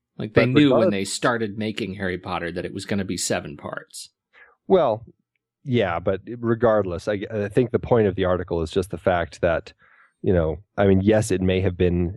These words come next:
Speaker 2: an original novel, but it was still based on a novel,
Speaker 1: Yeah, that's
Speaker 2: and it
Speaker 1: true.
Speaker 2: was based on a series of novels. And so
Speaker 1: That's,
Speaker 2: it's
Speaker 1: yeah.
Speaker 2: not, it's not something that could stand on its own.
Speaker 1: Yeah.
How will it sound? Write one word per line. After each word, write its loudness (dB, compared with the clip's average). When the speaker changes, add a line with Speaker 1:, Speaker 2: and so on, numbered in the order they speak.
Speaker 2:
an 4
original 2
novel, 0
but -4
it -4
was -4
still 2
based 0
on 2
a 0
novel, 2
Speaker 1:
Yeah, 2
that's -8
Speaker 2:
and 4
it 8
Speaker 1:
true. 8
Speaker 2:
was 2
based 0
on 0
a 0
series 0
of -6
novels. -6
And 2
so 2
Speaker 1:
That's, -2
Speaker 2:
it's -4
Speaker 1:
yeah. 4
Speaker 2:
not, -2
it's 0
not 2
something 2
that -4
could -8
stand -2
on -4
its -10
own. -10
Speaker 1:
Yeah. -14